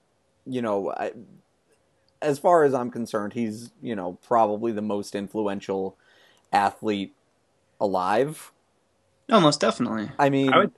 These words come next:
Speaker 1: you know,
Speaker 2: I
Speaker 1: I
Speaker 2: mean,
Speaker 1: had a
Speaker 2: for, for, and for our purposes, he certainly is.
Speaker 1: Yeah,
Speaker 2: Like, in,
Speaker 1: for,
Speaker 2: in, in,
Speaker 1: for
Speaker 2: in
Speaker 1: sure.
Speaker 2: Amer-, in American terms, there's nobody that's close.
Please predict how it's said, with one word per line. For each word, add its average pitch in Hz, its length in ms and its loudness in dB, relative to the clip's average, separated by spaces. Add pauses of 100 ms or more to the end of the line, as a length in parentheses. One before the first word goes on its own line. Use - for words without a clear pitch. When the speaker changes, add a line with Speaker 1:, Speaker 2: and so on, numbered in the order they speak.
(180)
Speaker 1:
you 147 160 -4
know, 123 180 4
Speaker 2:
I - 40 6
Speaker 1:
I 147 40 6
Speaker 2:
mean, 151 100 8
Speaker 1:
had 135 80 6
a 131 40 0
Speaker 2:
for, - 200 4
for, - 220 -10
and 151 140 8
for 135 160 8
our 135 160 10
purposes, 120 540 2
he 127 140 0
certainly 135 460 2
is. - 160 -6
Speaker 1:
Yeah, 139 120 6
Speaker 2:
Like, 123 180 -2
in, 120 60 -10
Speaker 1:
for, 165 160 -2
Speaker 2:
in, 135 180 4
in, 143 120 4
Speaker 1:
for - 20 10
Speaker 2:
in 131 60 4
Speaker 1:
sure. 151 160 6
Speaker 2:
Amer-, 139 240 10
in 147 180 2
American 147 480 4
terms, 123 300 0
there's 117 180 0
nobody 123 280 2
that's - 140 -2
close. 123 600 4